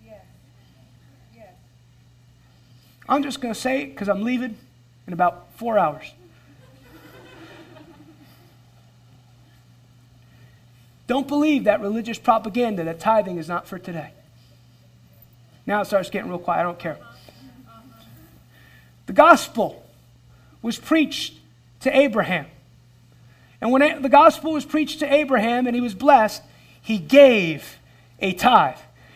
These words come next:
Speaker 2: because he connected the blessing of the Lord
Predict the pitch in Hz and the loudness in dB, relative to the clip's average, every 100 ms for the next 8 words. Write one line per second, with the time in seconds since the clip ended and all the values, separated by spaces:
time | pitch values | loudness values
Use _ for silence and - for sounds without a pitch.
0 | - - 240 254 214 240 - 214 247 330 | -20 -8 -6 -4 -2 -4 -2 0 4 4
1 | 320 - 156 - - - - - - 165 | 2 -6 -6 -8 -20 -20 -20 -20 -12 -6
2 | 208 160 226 302 320 - 330 311 294 254 | -4 -2 2 4 4 0 -4 -2 -2 -6
3 | - - - 262 214 240 254 233 170 143 | -8 -20 -6 -4 -2 -2 2 2 0 -6